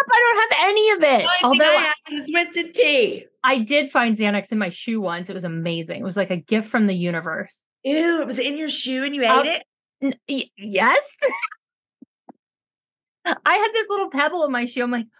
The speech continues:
Speaker 1: "What is in my shoe?" And I
Speaker 2: Yeah,
Speaker 1: took my
Speaker 2: I
Speaker 1: shoe
Speaker 2: probably
Speaker 1: off.
Speaker 2: would've had, I probably would've took it too.
Speaker 1: And a blue Xanax flew across the room. Meanwhile, I think I have two of them left.
Speaker 2: Oh my goodness. Are you sure it wasn't, um, the little blue pill? Uh,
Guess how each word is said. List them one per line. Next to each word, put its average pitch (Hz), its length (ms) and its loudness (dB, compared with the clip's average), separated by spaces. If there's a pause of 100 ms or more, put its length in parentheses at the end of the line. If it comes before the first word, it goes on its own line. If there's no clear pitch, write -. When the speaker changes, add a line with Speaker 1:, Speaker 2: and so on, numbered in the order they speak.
(260)
Speaker 1:
"What 508 120 -4
is 659 160 -6
in 554 220 -4
my 269 40 -10
shoe?" 349 680 -4
And 247 140 -2
I 247 40 -2
Speaker 2:
Yeah, 247 60 -4
Speaker 1:
took 330 200 -8
my 320 120 -4
Speaker 2:
I 240 100 2
Speaker 1:
shoe 277 80 -6
Speaker 2:
probably 202 140 2
Speaker 1:
off. 285 80 4
Speaker 2:
would've 311 140 -2
had, - 380 -4
I 208 80 -2
probably 208 180 2
would've 160 200 -2
took 165 160 -6
it 147 100 -14
too. - 320 -8 (100)
Speaker 1:
And 262 120 0
a 254 80 -2
blue 269 380 -6
Xanax 247 540 -2
flew 247 200 -4
across 247 380 -4
the 214 100 -10
room. 214 200 -6
Meanwhile, 254 320 -4
I 226 60 -8
think 269 180 -8
I - 60 -2
have 220 220 -2
two 208 260 0
of 160 80 -4
them 165 200 -8
left. 160 280 -4
Speaker 2:
Oh 277 100 2
my 254 160 0
goodness. 233 440 0
Are 214 80 0
you 214 140 0
sure 247 360 2
it 233 200 -2
wasn't, 220 600 -4
um, 185 640 -2 (1160)
the 175 80 -8
little 185 220 -2
blue 190 240 -2
pill? 233 300 -6
Uh, 170 160 -2